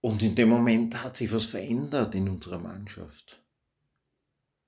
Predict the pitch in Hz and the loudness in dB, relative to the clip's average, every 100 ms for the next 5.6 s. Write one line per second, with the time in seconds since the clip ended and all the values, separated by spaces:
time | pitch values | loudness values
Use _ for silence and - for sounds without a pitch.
0 | _ _ _ _ _ 107 117 113 131 - | _ _ _ _ _ 4 4 8 6 6
1 | - 143 147 139 120 127 156 156 139 139 | 2 4 8 6 6 2 4 8 8 8
2 | - 135 113 127 127 - 131 113 113 127 | 4 2 2 0 0 0 -2 2 6 8
3 | 127 127 117 113 117 113 113 101 101 117 | 6 4 4 4 4 4 6 6 4 4
4 | 117 113 107 104 110 107 107 98 101 101 | 4 4 4 4 4 4 4 6 6 6
5 | 110 107 107 107 - | 6 6 6 2 -12